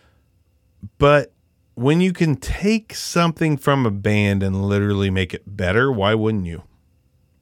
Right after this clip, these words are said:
It's the same as T V programs. You take a sitcom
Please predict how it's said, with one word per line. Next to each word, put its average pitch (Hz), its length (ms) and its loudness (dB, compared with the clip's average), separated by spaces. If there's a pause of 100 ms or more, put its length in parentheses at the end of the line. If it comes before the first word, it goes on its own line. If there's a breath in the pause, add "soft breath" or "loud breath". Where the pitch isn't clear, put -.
(380)
It's 165 200 0
the 247 80 -4
same 226 340 2
as 156 140 0
T - 200 2
V 104 220 2
programs. 90 760 -6 (600)
You 117 120 0
take 127 280 2
a 107 40 2
sitcom 131 800 0